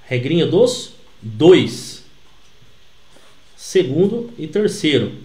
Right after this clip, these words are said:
Quando acusar, o acusado recusar-se, "não quero assinar", não sabe ou não pode fazê-lo, duas testemunhas que tenham ouvido a leitura na presença deste. Regrinha dos dois, tanto do parágrafo segundo quanto do parágrafo terceiro,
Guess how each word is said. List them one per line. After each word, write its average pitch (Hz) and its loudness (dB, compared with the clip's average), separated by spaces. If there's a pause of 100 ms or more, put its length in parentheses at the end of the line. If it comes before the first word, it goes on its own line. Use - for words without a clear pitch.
(480)
Quando 208 0
acusar, 156 -2
o 139 -2
acusado 135 -4
recusar-se, 139 -2
"não 160 -2
quero 170 0
assinar", 135 -6
não 139 -2
sabe 131 -2
ou 117 -4
não 135 -6
pode 107 -4
fazê-lo, 156 -2 (320)
duas 180 0
testemunhas 175 -2 (420)
que 202 -14
tenham 175 -2
ouvido 139 -4
a 143 -4
leitura 135 -4
na 131 -4
presença 139 -6 (180)
deste. 131 -4 (360)
Regrinha 127 -4
dos 165 -2 (240)
dois, 123 0
tanto - -12
do 117 -12
parágrafo 104 -8
segundo 208 -2
quanto 170 -4
do 165 -6
parágrafo 131 -6 (420)
terceiro, - -2